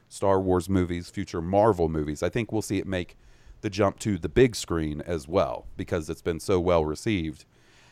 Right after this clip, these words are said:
and seems to be so effective, right?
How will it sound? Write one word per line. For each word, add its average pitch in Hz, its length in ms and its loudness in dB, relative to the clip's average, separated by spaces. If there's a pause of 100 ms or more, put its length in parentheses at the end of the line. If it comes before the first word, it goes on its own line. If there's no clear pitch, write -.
(120)
and 82 240 -8
seems 90 360 -6
to 82 400 -4 (380)
be 80 520 -6
so 78 300 -4
effective, - 680 -8 (220)
right? 85 300 -4